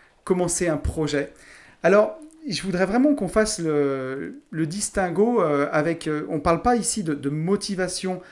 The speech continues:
à poursuivre un projet dans ce podcast, je voudrais pas parler de ça,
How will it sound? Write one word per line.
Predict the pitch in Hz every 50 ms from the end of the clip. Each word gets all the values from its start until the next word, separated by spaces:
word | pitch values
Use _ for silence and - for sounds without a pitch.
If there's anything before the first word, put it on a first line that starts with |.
| - - _ -
à | - -
poursuivre | - - - 202 - - - 208 170
un | 151 139
projet | - - 175 175 190 226
dans | 214 - 139
ce | -
podcast, | - 147 143 - 214 214 214
je | -
voudrais | - 127 -
pas | - 196 185
parler | 185 160 156 147
de | 147
ça, | - - 202 202